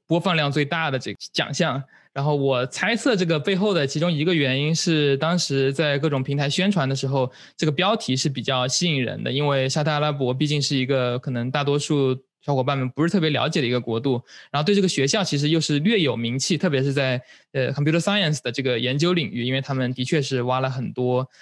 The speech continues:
这个大牛的教授过去。然后呢，如果对这期，呃，节目有兴趣的听众还没有了解 Kaust 的话呢，可以听听这个节目，了解一下，呃，当时他们是怎么招了这么多教授啊，和那里读书生活的体验是什么样的。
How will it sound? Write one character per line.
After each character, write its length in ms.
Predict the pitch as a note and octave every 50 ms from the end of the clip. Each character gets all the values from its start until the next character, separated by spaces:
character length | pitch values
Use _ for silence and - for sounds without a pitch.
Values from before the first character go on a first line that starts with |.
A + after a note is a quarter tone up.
| - _ _
这 120 | - C#3
个 60 | C3+ C3
大 140 | E3 D3
牛 140 | C#3 B2+ A#2+
的 80 | A#2+ C3+
教 220 | C3+ - - C#3+
授 160 | C#3+ - D#3+
过 140 | C3+ C#3 B2+ A#2
去。 260 | - - A#2 A2 - - _ _ _ _ _ _
然 100 | - C3
后 80 | C#3 C#3+
呢， 100 | C#3 C3+
如 100 | C#3 E3
果 120 | F3 E3
对 100 | D#3 F3+
这 140 | E3 F#3+ F3+
期， 440 | D#3 - - E3+ E3+ F3 F3 F3+ E3+ -
呃， 180 | - C3 B2 B2+
节 140 | C3 - C#3+
目 180 | D3 F3 F#3 E3+
有 140 | D3 B2
兴 220 | B2+ - - A#3+ A3
趣 100 | - D#3
的 80 | C#3
听 140 | C3 - C#3+
众 100 | C#3+ C3+
还 80 | C#3 C#3+
没 120 | C#3 D3
有 80 | E3 D#3
了 200 | C#3 B2 A#2+ C#3+
解 200 | D#3+ - D#3 -
Kaust 340 | - - E3+ D3+ C3+ - -
的 100 | - C#3
话 140 | C#3+ C#3
呢， 100 | B2 B2
可 160 | B2+ - - C#3
以 80 | C3
听 140 | C3 - D#3+
听 140 | D#3+ E3 E3
这 80 | E3
个 80 | D3+ C#3
节 120 | B2+ B2+
目， 140 | A#2+ C3 C3+
了 160 | C3 B2+ A#2+
解 160 | C3 C#3 C#3+ A#2+
一 60 | C3
下， 240 | B2+ C3+ A#2+ A#2+ C3+ - _ - - - -
呃， 100 | A#2+ A#2+
当 120 | D3 D#3
时 120 | D#3 D3+
他 80 | C#3 D3+
们 80 | D3+ D3+
是 80 | D3+
怎 100 | - C3+
么 140 | C3 C#3+ C3
招 100 | D3+ D3+
了 80 | D3+ D3+
这 80 | D#3
么 80 | D3+ C#3
多 80 | C#3+
教 220 | C#3 - E3 D3 C#3
授 180 | - E3+ D#3
啊， 140 | C#3 C3 C3+
和 160 | C3+ - B2+
那 100 | C3 C#3
里 140 | C3+ B2+ B2
读 100 | - C3+
书 100 | C3 -
生 140 | C#3+ D3+ D#3+
活 80 | D3 C#3
的 60 | D3
体 180 | - - -
验 140 | A#2+ B2+ C#3+
是 80 | C#3 C3
什 100 | - B2
么 80 | -
样 220 | B2+ B2+ B2+ B2 A2+
的。 180 | A#2+ C3+ C3+